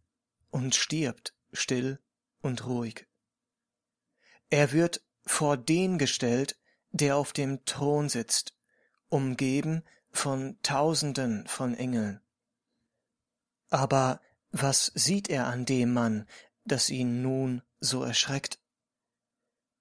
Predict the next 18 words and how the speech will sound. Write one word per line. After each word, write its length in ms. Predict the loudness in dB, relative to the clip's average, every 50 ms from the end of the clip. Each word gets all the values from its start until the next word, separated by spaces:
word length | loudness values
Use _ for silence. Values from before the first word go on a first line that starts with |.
| _ _
Er 140 | 0 2
sieht 260 | 4 4 4 2 2 0
die 220 | 0 0 0 2
Wunden 640 | 2 2 2 0 -2 -6 _ -8 -6 -6 -6 -8 -10 _ _ _ _ _
in 140 | -6 -2 0
seinen 340 | 2 2 2 2 2 2 0
Füßen, 640 | -2 -2 -4 -2 -2 0 0 0 0 -2 -4 -6 -10 _ _ _ _ _ _ _ -4
Händen 680 | -2 0 0 0 0 -2 -4 -6 -6 -6 -6 -6 -8 -14 _ _ _ _ _ _ _
und 180 | -4 0 0 2
seiner 280 | 2 2 0 0 0 2
Seite. 560 | 2 2 2 0 0 -2 -4 -6 -6 -8 -10 _ _ _ _ _ _ _ _ _ _ _ _ _ _ _ _ _ -20 -20 -20 -20 _ _ _ _ _ _ _ _ _ _ _ _ _ -8
Das 260 | -6 -4 -2 -2 0
ist 240 | 0 -2 -2 -4 -4
ihm 220 | -4 -4 -2 -2
ein 220 | -2 -2 -2 -4
furchtbarer 840 | -4 -4 -2 -2 0 -2 -2 0 _ 2 4 4 4 2 2 2 0
Anblick. 560 | -2 -4 -4 -4 -2 -4 -4 -4 -6 -10 -14 _ _ _ _ _ _ -20 -20 -20 -20 -20 _ _ _ _ _ _ _ _ _ 2
Denn 320 | 2 2 2 0 -2 -6